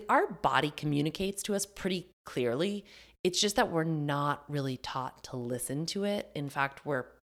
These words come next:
taught pretty much just the opposite. If we're tired, you know, drink coffee, drink energy drinks. If we're hungry, drink water. If we're craving something, just chew some gum. If you have hormone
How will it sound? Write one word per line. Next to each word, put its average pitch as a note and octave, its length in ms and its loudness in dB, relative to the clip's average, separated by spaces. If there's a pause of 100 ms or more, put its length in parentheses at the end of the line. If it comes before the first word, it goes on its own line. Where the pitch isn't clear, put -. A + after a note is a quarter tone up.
(180)
taught F3+ 480 -2
pretty C#3+ 160 -4
much C3 260 -6
just B2 220 -2
the F#2+ 120 -4
opposite. - 400 -8 (500)
If C3 160 -8
we're D3+ 80 -2
tired, G3+ 520 0 (280)
you C#3+ 120 0
know, C3 80 2
drink C3 340 -2
coffee, - 560 -2 (520)
drink D3 220 -2
energy G#3 360 4
drinks. G#2 280 -6
If C3+ 100 -4
we're F3+ 100 4
hungry, A3+ 340 2
drink D#3 280 -4
water. G3+ 280 4
If - 160 -6
we're D#3+ 80 -2
craving A3 720 -2 (260)
something, A#2 600 -6
just D#3+ 240 -4
chew - 260 0
some F#3 260 -2
gum. C#3 400 0
If - 160 -8
you D#3+ 80 2
have E3 120 0
hormone F3+ 580 2